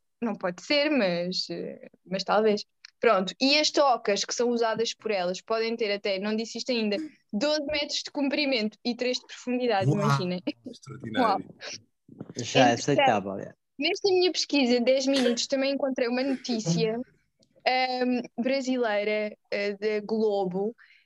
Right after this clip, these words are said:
Speaker 1: que uma destas tartarugas, uma destas goferos, foi advertida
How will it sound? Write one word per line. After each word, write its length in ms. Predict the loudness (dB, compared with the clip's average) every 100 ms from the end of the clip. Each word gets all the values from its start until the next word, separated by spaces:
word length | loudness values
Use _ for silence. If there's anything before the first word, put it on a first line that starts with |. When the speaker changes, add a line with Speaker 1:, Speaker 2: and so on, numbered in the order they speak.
| _ _
Speaker 1:
que 220 | -6 -4
uma 280 | 0 2 2
destas 300 | 2 0 -2
tartarugas, 1040 | -2 -2 0 0 0 0 -2 -4 -8 -8 -10 -18 _ -12
uma 240 | -4 -2 0
destas 400 | 0 -2 -4 -2
goferos, 720 | -2 -2 -2 0 0 -2 -6
foi 300 | -4 -2 0
advertida 920 | 0 0 0 -2 -2 -2 0 0 0